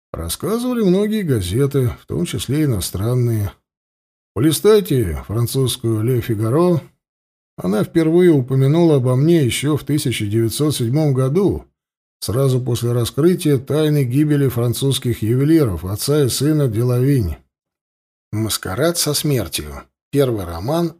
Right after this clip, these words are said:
о Климе Ардашеве — и один из фильмов сериала "Адвокат Ардашев". Примечание автора. А в тысяча девятьсот десятом году и лондонская "The Times" тоже удосужилась написать обо мне.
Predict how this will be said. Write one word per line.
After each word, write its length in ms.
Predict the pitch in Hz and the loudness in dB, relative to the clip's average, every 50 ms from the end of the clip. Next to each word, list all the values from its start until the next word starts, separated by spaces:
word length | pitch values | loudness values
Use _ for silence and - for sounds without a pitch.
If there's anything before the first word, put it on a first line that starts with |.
| _ - | _ -4
о 160 | - 165 156 | -4 -4 -4
Климе 440 | - - 110 127 143 139 127 117 98 | -2 -4 -4 -2 -2 -2 -2 -2 -4
Ардашеве — 720 | 87 85 90 107 147 165 165 - - 156 151 151 151 139 - _ _ _ _ _ _ _ _ _ _ - | -6 -8 -6 -4 -4 -4 -2 -2 -4 -2 -2 -2 -2 -4 -6 _ _ _ _ _ _ _ _ _ _ -6
и 40 | - | -4
один 300 | 131 156 180 233 254 233 | -2 -2 0 0 0 2
из 120 | 185 131 | 0 0
фильмов 460 | - - - 175 196 196 185 175 - - | -2 -2 0 0 2 2 0 0 0 0
сериала 540 | - 135 117 127 135 147 156 156 156 151 | -2 -2 0 0 2 2 2 2 2 2
"Адвокат 840 | 147 - 156 135 123 120 117 110 101 - - 143 143 143 139 - - | 0 -2 -4 -6 -4 -2 -4 -4 -6 -4 -2 -2 -2 -2 -2 -6 -6
Ардашев". 840 | 143 135 127 120 117 120 110 92 90 - - 73 69 - - - _ _ _ - | -6 -4 -4 -4 -4 -6 -6 -4 -6 -6 -8 -8 -12 -14 -18 -20 _ _ _ -14
Примечание 800 | - 101 90 87 82 80 - - 127 143 147 147 143 139 139 - | -12 -10 -10 -10 -8 -8 -6 -4 -4 -2 -2 -2 -2 -4 -4 -6
автора. 600 | - 120 104 - - - - 73 71 69 - - _ _ _ _ _ _ _ _ _ _ _ _ _ _ _ _ _ - | -10 -10 -10 -10 -10 -10 -10 -10 -10 -14 -14 -16 _ _ _ _ _ _ _ _ _ _ _ _ _ _ _ _ _ -8
А 420 | 82 87 90 90 90 85 82 78 | -6 -4 -4 -4 -6 -6 -8 -8
в 280 | 76 76 76 73 73 - _ | -10 -10 -12 -14 -16 -16 _
тысяча 480 | - 147 175 160 - 120 113 - 110 110 | -4 -4 -2 -2 -2 -2 -4 -4 -4 -4
девятьсот 540 | 110 120 127 135 131 135 - 143 147 139 | -2 -2 -2 -2 -2 -2 -2 -2 -2 -2
десятом 500 | 127 139 131 120 135 135 131 131 131 135 | -2 -2 -2 0 0 -2 0 0 0 0
году 400 | 127 139 143 151 170 214 233 214 | 0 0 0 0 0 0 2 2
и 60 | 160 135 | 4 4
лондонская 880 | 131 139 170 196 196 185 180 175 165 - - 156 156 156 151 147 139 | 4 4 2 2 4 4 4 4 4 2 2 2 2 4 4 4 4
"The 300 | 120 98 87 110 165 185 | 2 0 0 0 0 0
Times" 640 | 185 - 139 147 151 151 147 147 131 - - - - _ | 0 2 2 2 2 4 2 2 0 -2 -4 -10 -12 _
тоже 420 | - 87 117 151 165 165 160 175 | -6 -2 0 2 2 2 2 2
удосужилась 840 | 175 175 170 170 165 - - 156 165 165 156 160 160 160 156 - - | 2 2 2 2 0 0 2 2 2 4 4 2 2 2 0 0 0
написать 560 | 110 87 76 85 82 - - 110 156 170 - | -2 -4 -4 -4 -6 -4 -2 -2 -4 -2 -2
обо 200 | 123 87 82 76 | -4 -6 -4 -6
мне. 380 | 73 78 87 117 135 135 123 | -6 -4 0 2 2 2 2